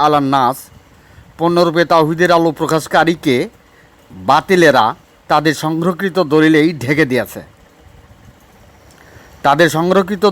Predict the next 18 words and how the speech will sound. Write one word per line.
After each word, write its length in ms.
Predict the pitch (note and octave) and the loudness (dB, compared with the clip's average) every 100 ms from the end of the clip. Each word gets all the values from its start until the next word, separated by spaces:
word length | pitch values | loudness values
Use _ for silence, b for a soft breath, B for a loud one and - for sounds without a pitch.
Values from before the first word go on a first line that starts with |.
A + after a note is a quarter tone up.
| F3 | 2
দলিলেই 360 | F#3 F3+ E3 E3+ B2 | 4 4 4 2 -2
ঢেকে 220 | D3 F#3 D#3 | -2 0 2
দিয়া 160 | C3 D#3 - - b b b | 2 2 -4 -20 b b b
দুনিয়া 380 | G#2 E3+ F#3+ F3+ B2+ | -6 -2 2 2 2
জয় 180 | E3 E3+ | 2 2
করার 200 | F3 D#3+ C3+ | 2 2 2
জন্য 180 | D3 D#3+ D#3 C#3+ | -2 0 -2 -2
যুদ্ধের 340 | D3 D3 E3 C#3+ C#3 | -6 -2 -2 0 0
নেতা 240 | D#3 E3+ D3+ | 2 2 0
হিসাবে 320 | D3 D3+ B2+ E3+ D#3+ | 0 -2 -2 -4 -4
মাহদির 380 | C#3+ D3 D3+ C3+ | -4 -4 -6 -8
ঘোষণা 260 | B2+ C#3 C#3 A2+ | -10 -4 -4 -2
দিয়েছে। 300 | A2 - F#2 E2 - _ _ _ _ b b b b _ _ _ - - - - G#2+ | -6 -8 -18 -20 -20 _ _ _ _ b b b b _ _ _ -20 -20 -20 -6 0
যেহেতু 320 | D3+ D#3 E3 B2+ | 2 2 0 0
বাতিলেরা 540 | D#3 E3+ D#3+ C#3+ C3+ C#3 - _ _ _ _ _ _ - G2 | 0 0 -2 0 0 -2 -6 _ _ _ _ _ _ -20 -8
দুনিয়া 280 | F3 F3 D#3 | -2 2 2
পর্যন্ত, 380 | C3 G2 G#2 F#2 G2 - _ - - - - - _ _ _ - - - - - - - - - - - - - - - - | 0 -4 -10 -12 -16 -16 _ -20 -20 -20 -20 -20 _ _ _ -20 -20 -20 -20 -20 -20 -20 -20 -20 -20 -20 -20 -20 -20 -14 -2
তারপর 320 | C3+ C3+ D3+ | 0 2 2